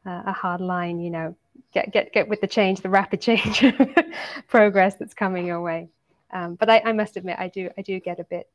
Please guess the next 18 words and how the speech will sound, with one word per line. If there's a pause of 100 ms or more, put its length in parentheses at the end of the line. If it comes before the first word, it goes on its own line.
um, (680)
you
know,
disappointed
with (160)
talking
about
the (160)
same (300)
ten, (220)
uh,
degree (140)
pathways
sometimes,
uh,
and
especially
in